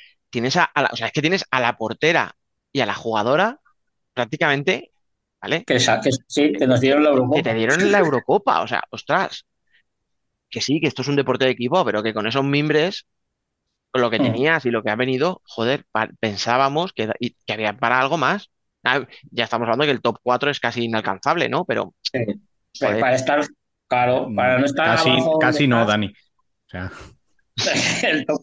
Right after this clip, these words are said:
Speaker 2: sí, a ver, el
Speaker 3: Son,
Speaker 2: top
Speaker 3: son
Speaker 2: cuatro.
Speaker 3: quince puntos.
Speaker 2: <laughs>
Speaker 3: Dieciséis, de hecho. Bueno, diecisiete.
Speaker 1: Venga, sí, sí.
Speaker 3: Catorce a
Speaker 1: Sumando.
Speaker 3: treinta y uno.
Speaker 1: <laughs> Sí, sí, son diecisiete.
Speaker 3: Diecisiete puntos.
Speaker 1: Claro, o sea, yo no, yo no creo que diera para tanto, pero sí que por lo menos para decir, "Vale,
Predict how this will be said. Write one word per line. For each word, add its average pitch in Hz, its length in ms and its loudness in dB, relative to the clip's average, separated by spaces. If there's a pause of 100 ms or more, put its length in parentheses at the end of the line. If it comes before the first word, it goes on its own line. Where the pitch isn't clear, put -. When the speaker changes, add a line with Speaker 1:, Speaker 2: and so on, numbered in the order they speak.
Speaker 2:
sí, 147 300 0
a 151 80 0
ver, 143 300 2
el 139 120 -2
Speaker 3:
Son, 110 120 -2
Speaker 2:
top 131 140 -2
Speaker 3:
son 147 180 2
Speaker 2:
cuatro. 135 120 4
Speaker 3:
quince 135 320 2
puntos. 123 420 2 (800)
Speaker 2:
<laughs> - 960 -2
Speaker 3:
Dieciséis, 120 800 0
de 104 160 2
hecho. 117 220 -4
Bueno, 117 180 0
diecisiete. 98 640 -2 (500)
Speaker 1:
Venga, 123 360 4
sí, 143 140 2
sí. 131 140 -2
Speaker 3:
Catorce - 420 4
a 156 60 6
Speaker 1:
Sumando. - 20 4
Speaker 3:
treinta 151 320 4
y - 80 6
uno. 107 240 2
Speaker 1:
<laughs> 403 80 -12 (240)
Sí, 113 220 -2
sí, 104 180 -2
son 117 160 0
diecisiete. 113 480 2
Speaker 3:
Diecisiete 139 80 2
puntos. 90 340 -2 (460)
Speaker 1:
Claro, 139 380 4
o - 20 4
sea, 117 200 2 (220)
yo 151 180 0
no, 165 240 4
yo 165 140 2
no 165 140 2
creo 175 180 4
que 170 100 2 (140)
diera 151 260 2
para 123 160 2
tanto, 143 280 -2
pero 110 220 -2
sí 123 140 -6
que 127 120 0
por 127 140 0
lo 127 80 0
menos 143 200 0
para 135 140 0
decir, 113 220 -4
"Vale, 117 300 -4